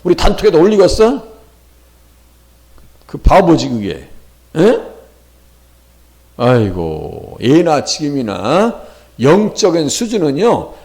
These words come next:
한순간도 높아지지 않았습니다. 단 일 도 높아지지 않았어요. 예. 일 도 높아지지 않았어요. 뭐, 똑똑하다고요? 천만에.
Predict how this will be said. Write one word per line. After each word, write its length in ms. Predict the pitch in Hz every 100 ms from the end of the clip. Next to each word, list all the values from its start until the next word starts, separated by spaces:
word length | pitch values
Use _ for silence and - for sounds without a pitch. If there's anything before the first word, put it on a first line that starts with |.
| _
한순간도 1040 | - - - 453 480 - 381 330 294 226 202
높아지지 440 | 160 165 131 107
않았습니다. 540 | 92 90 - - - - _ _ _ _ _
단 340 | - 226 269 233
일 240 | 208 294 294
도 120 | 302
높아지지 520 | 226 - 240 165 -
않았어요. 480 | 151 110 107 113 104 - 113 131 _ _ _ _ _ _ _ -
예. 480 | 120 196 135 76 - _ _ _ _ _
일 280 | 120 208 285
도 160 | 294 226
높아지지 420 | 196 185 180 -
않았어요. 420 | - 139 - - - - - - _ _ _ _ _ _ _ _
뭐, 120 | - -
똑똑하다고요? 1000 | 523 539 392 370 165 147 113 123 202 220 -
천만에. 420 | - - 202 165